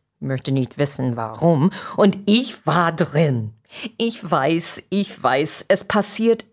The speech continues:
sehr viel Wichtigeres in der Welt zurzeit und kaum etwas Schönes. Aber ich möchte mich wieder schön fühlen. Im Moment habe ich wirklich wenig zu tun, muss mich nirgendwo öffentlich zeigen und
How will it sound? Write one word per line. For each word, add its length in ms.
sehr 520
viel 500
Wichtigeres 960
in 240
der 220
Welt 260
zurzeit 680
und 220
kaum 360
etwas 320
Schönes. 880
Aber 180
ich 180
möchte 360
mich 380
wieder 240
schön 920
fühlen. 680
Im 120
Moment 460
habe 160
ich 260
wirklich 440
wenig 480
zu 160
tun, 680
muss 220
mich 160
nirgendwo 640
öffentlich 640
zeigen 560
und 220